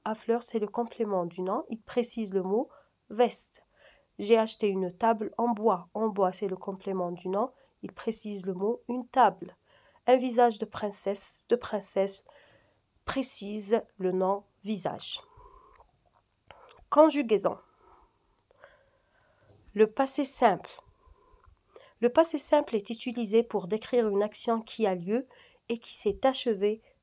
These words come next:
dans le passé. Les terminaisons des verbes du premier groupe qui se terminent par E R, sauf aller, sont avec une chansonnette, A I, A S, A, AM, at, R. Les verbes du deuxième groupe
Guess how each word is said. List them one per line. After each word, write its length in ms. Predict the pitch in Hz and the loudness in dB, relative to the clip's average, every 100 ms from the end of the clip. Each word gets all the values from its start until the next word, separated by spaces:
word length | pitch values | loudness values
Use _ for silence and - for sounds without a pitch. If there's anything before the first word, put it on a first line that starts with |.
| _ | _
dans 220 | - 208 | -2 0
le 100 | 214 | 0
passé. 480 | 208 160 - - - _ _ _ _ - | -2 -4 -4 -8 -10 _ _ _ _ -10
Les 100 | 180 | -4
terminaisons 640 | 214 208 208 208 196 254 | 0 0 0 0 2 2
des 140 | 233 | 2
verbes 260 | 185 208 196 | -2 -4 -6
du 140 | - | -14
premier 320 | - - 208 190 | -12 -8 -4 -4
groupe 400 | - 214 254 - | 0 -2 -2 -6
qui 100 | 190 | -10
se 140 | - | -8
terminent 360 | 185 196 214 196 | -6 -4 -4 -4
par 240 | 185 - | -6 -4
E 80 | - - | -4 -2
R, 240 | 190 - - _ _ | -4 -6 -16 _ _
sauf 460 | - - 240 226 - | -8 0 0 0 -4
aller, 380 | 185 180 208 - - _ _ _ _ _ _ - | -4 -2 -4 -8 -20 _ _ _ _ _ _ -8
sont 420 | - - 247 196 - | 0 0 0 -4 -12
avec 320 | 185 196 196 | -8 -8 -6
une 120 | 185 | -6
chansonnette, 760 | 175 202 190 - 160 190 - - _ - | -4 -6 -6 -6 -2 -2 -2 -8 _ -8
A 100 | - | -8
I, 180 | 214 262 - _ | -6 -10 -12 _
A 140 | 175 - | -4 -2
S, 320 | 214 - - - | -2 -4 -6 -2
A, 240 | 208 202 - _ _ - | 2 2 0 _ _ 4
AM, 340 | 269 254 208 - | 6 6 2 0
at, 140 | 262 - - | -2 0 -2
R. 440 | - 226 170 - - _ _ - - - - | 4 6 4 -6 -18 _ _ -20 -20 -20 0
Les 80 | 208 | 6
verbes 340 | 247 277 220 | 8 8 6
du 160 | 190 196 | -2 -2
deuxième 400 | 220 196 208 202 | -2 0 0 -2
groupe 340 | - 262 262 | -2 -2 -2